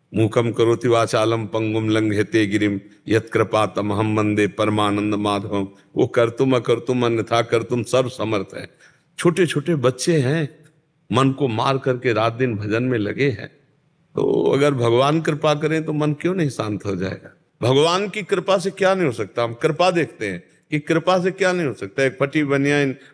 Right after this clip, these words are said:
फटी मार्किन डाले हुए, ऐसे चद्दर डाले हुए, और जिनका स्वभाव ही था विलासिता, वो सारी विलासिता से अलग हटे हुए। तो हमें लगता है कि हम अपने मन की दौड़ भाग में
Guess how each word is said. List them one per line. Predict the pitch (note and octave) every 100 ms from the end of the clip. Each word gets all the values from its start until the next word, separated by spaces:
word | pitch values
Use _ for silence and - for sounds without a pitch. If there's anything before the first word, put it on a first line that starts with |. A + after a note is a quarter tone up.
| -
फटी | B2 D3
मार्किन | C3 C3 C3 B2+ C#3+ C3
डाले | B2+ C3+
हुए, | C3+ C3 B2
ऐसे | A#2 B2
चद्दर | B2 A#2+ B2 C3+
डाले | A#2 A2+ C3+
हुए, | B2+ A2+ A#2 - - _
और | G#2+ G#2+
जिनका | A2 A#2+ C3+
स्वभाव | B2+ - A#2+ G2+ A#2+ D3
ही | C#3
था | C#3 C3+
विलासिता, | C3 C3+ C3 B2+ C3 C3+ C3 G2+ - _
वो | A#2
सारी | A#2 B2 C3
विलासिता | B2+ C3 A#2+ A2+ B2 C3 C3
से | C3+
अलग | C#3 C#3+ A#2+
हटे | A2 C3+
हुए। | A2 A2+ B2 - - _
तो | D#3 D#3
हमें | A#2+ C#3+ E3+
लगता | D#3+ E3 E3+
है | E3+
कि | E3+ F3
हम | C#3+ D#3+ E3+
अपने | D#3+ E3 E3+
मन | E3+ D3 D3+
की | D#3+ E3+ F3+
दौड़ | C#3+ C3+ C#3+ E3
भाग | A#2+ A#2+ C3
में | D3+